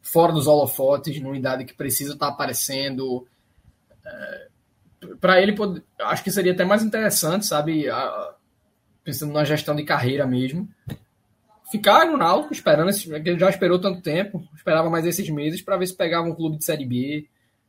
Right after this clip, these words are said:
é, ou, ou de Série A pra jogar um aspirantes, mas com alguma visibilidade pensando nessa, é, nesse momento, né, que ele precisa ter,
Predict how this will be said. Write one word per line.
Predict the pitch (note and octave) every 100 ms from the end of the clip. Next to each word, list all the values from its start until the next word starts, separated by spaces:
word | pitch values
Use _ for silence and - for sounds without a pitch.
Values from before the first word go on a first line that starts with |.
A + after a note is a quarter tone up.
| _ _ _
é, | B2 B2
ou, | B2+ C#3
ou | D3+
de | D3
Série | - D#3 C3+
A | C#3
pra | C#3
jogar | B2+ B2+ C3
um | C3
aspirantes, | B2+ - B2+ B2+ C#3 C#3+
mas | C#3+ C#3 D3 - _ _ -
com | F3
alguma | E3+ D3 F3+
visibilidade | G3 F3 F3+ D3+ D3 D#3 D#3+ F3 E3 _ _ -
pensando | E3+ - D3+ D3 D#3
nessa, | D#3 F#3+ F3 D#3+ D3 B2+ - _ _ _ _ _ _ _ -
é, | A#2 A#2 A#2 A2+ A2+ G#2+ - _ _ _ _ _
nesse | G#3+ G#3
momento, | D#4 A3 D#3+ -
né, | C3
que | B2+
ele | D3
precisa | D#3 D3 D3 D3+ E3+
ter, | E3 C#3 D3+ D#3